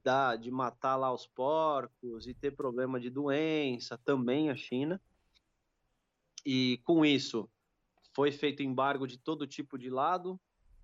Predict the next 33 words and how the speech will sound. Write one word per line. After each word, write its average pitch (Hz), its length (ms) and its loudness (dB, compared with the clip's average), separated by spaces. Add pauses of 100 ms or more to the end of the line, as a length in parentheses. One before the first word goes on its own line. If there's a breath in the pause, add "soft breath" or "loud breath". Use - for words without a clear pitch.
(220)
Qual 165 180 2
a 156 40 -4
consequência 156 680 -6
disso? 139 360 -6
A 123 60 -4
China 147 260 -4
também 135 300 0
dificultou 175 720 0
a 170 60 6
exportação 151 840 0 (180)
desse 139 360 0
tipo 139 400 -6
de 127 120 -8
semicondutor 127 840 0 (480)
pros 147 180 2
Estados 156 340 0
Unidos, 147 680 -6 (120)
que 135 220 -2
é 143 100 2
um, 147 340 -4
um 151 100 -6
dos 151 160 -4
maiores 147 300 0
consumidores 151 560 -4
desse 147 120 -12
tipo 131 140 -14
de 131 80 -14
semicondutor, 135 680 0
porque 143 460 0 (480)
as 151 220 -2 (180)
fábricas 151 600 0
de 131 100 -10
basicamente 143 840 -4